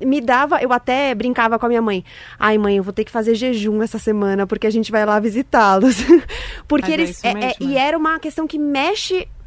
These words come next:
Speaker 1: mexia mais, mas ainda mexe comigo. Então, é, eu acho que essa questão de como você se relaciona também dentro da sua casa,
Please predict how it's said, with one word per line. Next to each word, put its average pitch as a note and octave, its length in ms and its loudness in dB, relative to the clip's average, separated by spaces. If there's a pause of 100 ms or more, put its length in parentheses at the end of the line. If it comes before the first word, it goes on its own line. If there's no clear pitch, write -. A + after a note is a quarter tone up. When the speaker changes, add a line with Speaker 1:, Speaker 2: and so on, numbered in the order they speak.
Speaker 1:
mexia C#4 440 0
mais, D4 420 2
mas B3 180 0
ainda B3+ 240 0
mexe G#3+ 400 -2
comigo. D4+ 600 2 (260)
Então, C#4+ 440 -2
é, A3+ 380 0 (120)
eu A#3 140 2
acho C4+ 180 0
que - 80 -6
essa D4 160 -4
questão A3+ 500 -2 (520)
de A3 100 -6
como C4 200 2
você D#4 180 -4
se - 140 -6
relaciona C4 440 -2
também G#3 380 0
dentro B3+ 260 -6
da A#3 120 -4
sua - 240 -6
casa, A3 500 -2